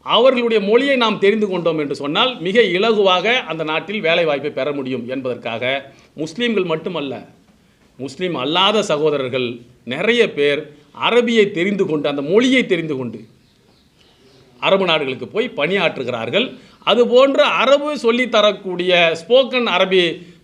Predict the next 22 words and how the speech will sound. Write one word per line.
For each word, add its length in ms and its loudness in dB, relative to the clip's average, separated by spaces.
அ, 160 -2
கிளாஸ்கள், 840 0
அது 180 0
போன்ற 300 0
வகுப்புகள் 560 0
நடத்துவது 480 0
என்பது 340 -2
சர்வசாதாரணமான 1040 2
ஒரு 140 2
நிகழ்வு 640 0
கேரளாவுல. 480 0
அதை 280 4
போன்ற 420 2
ஒரு 140 2
ஸ்போக்கன் 440 2
அரபி 400 2
நிகழ்ச்சியை, 480 2
ஒரு 240 2
வ-, 280 2
வகுப்பு 320 2
நடத்தி 320 -2
கொண்டிருந்த 840 2